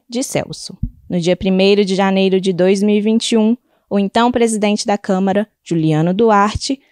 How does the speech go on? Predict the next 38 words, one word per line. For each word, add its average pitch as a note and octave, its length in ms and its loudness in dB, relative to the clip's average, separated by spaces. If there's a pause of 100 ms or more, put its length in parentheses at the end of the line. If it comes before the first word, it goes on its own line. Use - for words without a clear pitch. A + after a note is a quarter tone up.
(160)
assumiu D4 460 0
como B3 240 -2
prefeito G#3+ 480 0
interino. D#3+ 680 -2
Ele E3 140 0
permaneceu G#3 640 0
no G#3 100 0
cargo G#3 300 0
até G3+ 220 2
o G#3 40 2
dia G#3 160 0
trinta B3+ 380 -2
de A#3+ 140 2
junho A#3 260 2
de A3+ 100 0
dois A3 240 2
mil A#3+ 140 2
e C4 80 2
vinte C4 260 0
e B3 40 -2
dois. G#3 440 0 (340)
Nessa F3+ 300 -2
data, G#3+ 460 0 (260)
o E3+ 80 -2
T G3+ 140 -2
S A#3 420 2
E, A3 200 4 (200)
o F3+ 60 -6
Tribunal F#3 500 0
Superior A#3 720 0
Eleitoral, G#3+ 760 2 (380)
definiu C#4+ 540 2
pelo G#3+ 220 2
afastamento B3 760 0
de A3 100 -2
Juliano A3+ 560 0
do A3+ 140 -4
cargo, F#3 540 -4